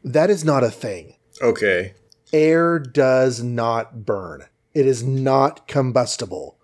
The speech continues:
Speaker 1: I mean, sure, oxygen is an important part of fire, but the other important part of fire is fuel. You have to have substances that can combust, and air doesn't, which is why your fires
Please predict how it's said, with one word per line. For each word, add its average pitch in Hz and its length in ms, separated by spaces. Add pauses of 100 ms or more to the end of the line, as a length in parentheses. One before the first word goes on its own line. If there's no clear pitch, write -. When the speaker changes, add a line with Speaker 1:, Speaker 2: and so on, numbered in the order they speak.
(220)
Speaker 1:
I 147 100
mean, 151 240
sure, 165 520
oxygen 185 920 (100)
is 135 180
an 139 80
important 135 560
part 139 220
of 113 120
fire, 131 600 (360)
but 135 140
the 147 160
other 190 280
important 165 440
part 143 220
of 123 100
fire 127 360
is 113 200
fuel. 135 720 (300)
You 131 120
have 139 240
to 180 100
have 139 200
substances 139 680
that 117 200
can 120 160
combust, 117 760 (360)
and 143 320
air 139 320
doesn't, 107 720 (380)
which - 180
is 123 100
why 131 180
your 135 200
fires 127 920